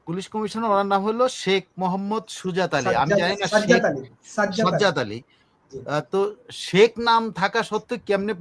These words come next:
Speaker 1: ঢা-, ইয়ে কিনা কয় যে পুলিশ কমিশনার হয়েছে, এটা একটা আশ্চর্য ব্যাপার না? এখন তো শেখদের <laughs> মরা মরা অবস্থা, শেখ পাইলেই মার দেয়,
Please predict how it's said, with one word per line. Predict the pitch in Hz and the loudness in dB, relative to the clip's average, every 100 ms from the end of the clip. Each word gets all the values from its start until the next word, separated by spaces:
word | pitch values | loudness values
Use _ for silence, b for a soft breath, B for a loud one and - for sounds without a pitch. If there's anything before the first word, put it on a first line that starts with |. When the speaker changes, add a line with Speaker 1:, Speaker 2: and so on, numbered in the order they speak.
| 147 135 | -8 -6
Speaker 1:
ঢা-, | 135 151 170 | -4 -4 -2
ইয়ে | 160 151 | -2 -2
কিনা | - 156 | -4 -4
কয় | 147 151 | -2 -4
যে | 147 | -4
পুলিশ | 143 - 160 170 | -6 -6 -6 -4
কমিশনার | - 185 165 170 156 | -2 -2 -2 0 0
হয়েছে, | 151 - | 0 -4
এটা | 123 | -6
একটা | 135 - | -6 -2
আশ্চর্য | 139 - 175 | -4 -2 -6
ব্যাপার | 175 170 185 | -4 -4 -2
না? | 190 | -2
এখন | 139 180 | 0 -2
তো | 170 | -4
শেখদের | 180 - 185 156 170 196 196 B B 175 | -4 2 0 2 2 2 0 B B -4
<laughs> | - 202 143 - 233 202 - 247 190 | 2 4 2 -4 -8 -8 0 2 6
মরা | 180 208 214 | 8 10 10
মরা | 196 196 175 | 10 10 10
অবস্থা, | 170 185 - 160 | 8 2 2 -2
শেখ | - 190 190 - | 0 0 0 2
পাইলেই | 196 196 196 | 2 4 4
মার | 190 170 131 | 4 2 -2
দেয়, | 107 | -12